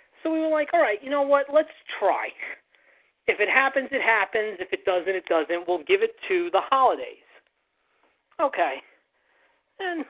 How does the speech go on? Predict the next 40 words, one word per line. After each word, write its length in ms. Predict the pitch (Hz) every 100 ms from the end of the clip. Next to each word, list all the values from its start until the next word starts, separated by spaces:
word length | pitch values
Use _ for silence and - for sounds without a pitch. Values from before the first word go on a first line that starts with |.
| _
lo 140 | 294 285
and 80 | 277
behold, 440 | 247 277 285 262 -
a 840 | - _ _ _ _ _ _ -
couple 180 | 240 233
of 60 |
days 160 | 240 233
before 220 | 214 - 233
my 120 | 226
birthday, 460 | 240 254 - 247 208 - _ _ _ _ _ -
my 80 | 220
wife 180 | 208 196 -
finds 220 | 190 165
out 140 | 165 -
she's 120 | 156
pregnant. 360 | - 139 127 - - - _ _ _ _ _ _ _ _ _ -
Here 160 | - 190
we 160 | 180 196
are, 160 | 208
twenty-seven 640 | 202 196 190 170 202 190 185
plus 160 | - 180 -
weeks 220 | 180 -
later. 400 | 247 262 254 254 214 - _ _ _ _ _ _ _ _ _
And, 280 | 208 190 185
you 60 | 185
know, 200 | 160 139 - _
but 120 | 180 175
this, 140 | 247 - - _ _ _ _ _ -
both 200 | 233 240
of 120 | 233
us 100 | 233 -
being 220 | 226 220 185 -
forty, 360 | 202 185 180
we're 100 | 170
both 240 | 160 190 190
gonna 120 | 190
be 120 | 175 -
forty-one 460 | 175 165 156 160 156
this 100 | 135 -
year. 240 | 151 147